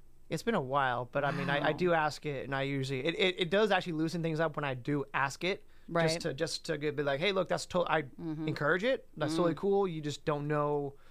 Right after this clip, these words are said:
Speaker 1: what guys do nowadays, and, like, you know, guys can be creeps, so
Speaker 2: Mm-hmm.
Speaker 1: I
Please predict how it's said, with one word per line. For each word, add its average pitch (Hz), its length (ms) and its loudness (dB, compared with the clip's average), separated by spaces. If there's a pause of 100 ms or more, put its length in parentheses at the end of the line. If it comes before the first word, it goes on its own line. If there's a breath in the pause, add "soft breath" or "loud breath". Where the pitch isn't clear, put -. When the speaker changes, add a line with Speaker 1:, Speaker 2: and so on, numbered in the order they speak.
(320 soft breath)
Speaker 1:
what 147 260 0
guys 147 280 2
do 147 200 0
nowadays, 143 720 0
and, 127 160 -4
like, 120 200 -8
you 135 100 -6
know, 120 300 -6
guys 127 300 -2
can - 160 -10
be 123 80 -8
creeps, 139 400 -2
so 123 300 0
Speaker 2:
Mm-hmm. 180 480 -2 (100)
Speaker 1:
I 120 220 -4